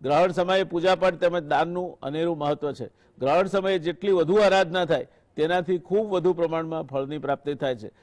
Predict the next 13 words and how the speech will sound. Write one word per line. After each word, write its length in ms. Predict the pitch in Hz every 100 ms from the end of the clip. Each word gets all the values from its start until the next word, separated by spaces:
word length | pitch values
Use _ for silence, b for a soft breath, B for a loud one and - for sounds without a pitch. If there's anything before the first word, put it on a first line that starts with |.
| b -
સુખ 200 | 175 -
સમૃદ્ધિમાં 580 | 151 151 151 147 151
વધારો 340 | 135 127 143 135
થાય 160 | 120
છે. 160 | 101 - b b b - 120
ગ્રહણ 320 | 139 160 208
સમયે 460 | 196 208 214 220 202 _ _ _ _ 131
ભગવાન 520 | 147 190 208 208 196 _ -
એટલે 220 | 143 175
કે 80 | 170
ચંદ્ર 360 | - 175 190 208
તથા 300 | 202 196 190
સૂર્યને 520 | 185 185 214 175